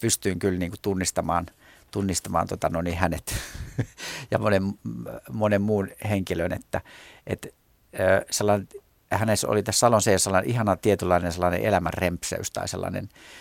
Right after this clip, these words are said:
sellainen niinku, sellainen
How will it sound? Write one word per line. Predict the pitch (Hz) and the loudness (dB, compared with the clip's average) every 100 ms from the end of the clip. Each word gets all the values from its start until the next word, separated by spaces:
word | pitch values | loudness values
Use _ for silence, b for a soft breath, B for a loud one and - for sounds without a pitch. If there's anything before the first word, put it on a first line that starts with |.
| B | B
sellainen | - 87 90 90 92 98 | -6 0 2 2 -2 -2
niinku, | 95 92 92 95 _ _ _ - B B B B - | -4 -2 -2 -4 _ _ _ -4 B B B B -4
sellainen | 95 90 90 92 92 | 0 4 4 4 0